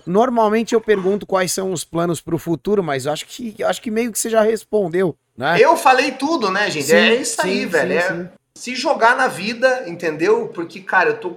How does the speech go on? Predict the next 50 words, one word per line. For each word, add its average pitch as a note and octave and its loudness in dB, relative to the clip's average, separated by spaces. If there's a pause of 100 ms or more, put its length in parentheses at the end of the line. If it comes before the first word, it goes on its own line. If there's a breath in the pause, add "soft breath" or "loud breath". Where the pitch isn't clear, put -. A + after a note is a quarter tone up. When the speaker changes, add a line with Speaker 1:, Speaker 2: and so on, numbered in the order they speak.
(140)
Speaker 2:
eu D3+ -6
tô F#3+ -8
com G3 0
essa, G#3+ -2 (140)
essa, D#3 0 (400)
essa F#3 -4
tem A3 -6
sido G#3+ -6
a G#3+ 0
minha G#3 -2
mensagem, E3 0
assim, D#3 -12
pra - -10
todo F#3 -6
mundo G3 -10
que F#3+ -12
eu F3+ -2
posso, C#3 -2 (460)
nesses C#3+ -10 (200)
momentos D3+ -2
difíceis E3+ -8
que F3 -4
a D#3+ -4
gente E3+ -6
tá F#3 0
vivendo, D#3 -4
velho, D3+ -2
é, D#3 2
cara, F3 0 (320)
é C3+ 4
impressionante A3+ 0
a - -2
quantidade F#3+ -2
de F#3 -10
coisa F#3 -4
da F3 4
hora D#3 0
que D#3 -4
eu C#3+ -4
tenho F3 -4
vivido, C#3 -6
assim, C#3 -8
com D3+ -14
pessoas, D#3 -2
né, D3 -2
cara, A2+ -6
com D3+ -12
aquelas D#3 -2
face A3 -4
call, G3+ 2